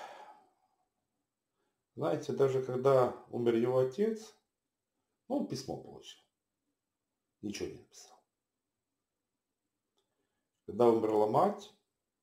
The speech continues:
он письмо получил, но он ее даже не дочитал. Писали сестры,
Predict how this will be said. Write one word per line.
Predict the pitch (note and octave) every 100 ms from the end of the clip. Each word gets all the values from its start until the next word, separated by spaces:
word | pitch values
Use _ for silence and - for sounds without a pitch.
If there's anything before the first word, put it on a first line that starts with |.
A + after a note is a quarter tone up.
| _ _ _ _ _ _ _ _ _ _ _ _ _ _ _ _ _ _ _ _ _ _ _ _ _ _ _ _ _ _ _ _ _ _ -
он | D#3+ -
письмо | D#3+ - F3 F3+ - -
получил, | D#3 E3+ - - - C#4 A#3+ D3 - - _ _ _ _ _ _ _ _ _ _ _ _ _ -
но | D#3
он |
ее | F3+ -
даже | D3+ C3
не | B2
дочитал. | - - - - - _ _ _ _ _ _ _ _ _ _ _ _ _
Писали | F3+ - D3+ F#3
сестры, | - F#3 E3+ -